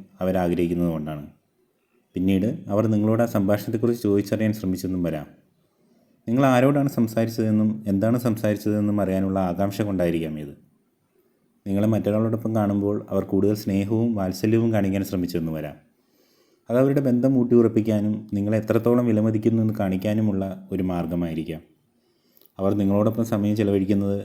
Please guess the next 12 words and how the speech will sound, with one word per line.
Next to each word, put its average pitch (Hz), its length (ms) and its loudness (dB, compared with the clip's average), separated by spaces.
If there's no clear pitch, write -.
എത്രത്തോളം 120 500 -2
ആസ്വദിക്കുന്നു 113 560 0
എന്ന് 110 160 0
പറയുകയും 92 520 2
നിങ്ങളുടെ 107 240 2
ബന്ധം 107 300 0
കൂടുതൽ 110 340 2
ദൃഢമാക്കാൻ 107 640 -2
ആഗ്രഹിക്കുന്നു 104 560 0
എന്ന് 107 120 0
പറഞ്ഞെന്നും 90 420 -2
വരാം. 76 240 -6